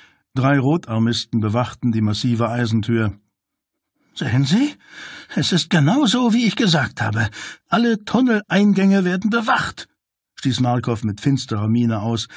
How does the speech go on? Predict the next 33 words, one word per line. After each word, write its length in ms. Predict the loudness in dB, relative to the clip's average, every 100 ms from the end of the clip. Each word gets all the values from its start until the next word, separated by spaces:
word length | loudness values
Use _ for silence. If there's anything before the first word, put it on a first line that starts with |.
| -12
nachdem 340 | -8 -2 0 0
sie 180 | 0 -2
an 140 | -2
den 220 | -2 -2
Wachen 260 | -2 -2 -2
vorbeigefahren 840 | -4 -4 -2 -2 -4 -4 -2 0
waren. 460 | 0 0 -2 -4 _ _ _ _ _ _ _ _ _
Ein 120 | -4 0
paar 180 | 2
Minuten 400 | 2 2 2 0
später 480 | -4 -2 -2 0 0
sahen 300 | 0 0 0
sie 160 | 0 0
noch 240 | 0 -2
mehr 200 | -2 0
Soldaten 600 | -2 -2 0 0 0 -2
vor 180 | -2 -2
einem 220 | 0 0
gepflegten 640 | -2 -4 -2 -2 -2 -2 0
Haus 260 | -2 -2
mit 160 | -4 -6
Stuckfassade 840 | -6 -6 -4 -4 0 0 0 -2
und 240 | -2 -2
Union 360 | 0 0 2 0
Jack, 280 | 0 -2 -4 -18 -20 -8
der 160 | -4 -2
an 140 | 0
einem 220 | 0 -2
Fahnenmast 720 | 0 0 2 2 2 0 -2 -4
im 100 | -4
oberen 460 | -2 -2 -2 -4
Stock 280 | -4 -4 -6
flatterte. 600 | -4 -4 -4 -8 -8 -10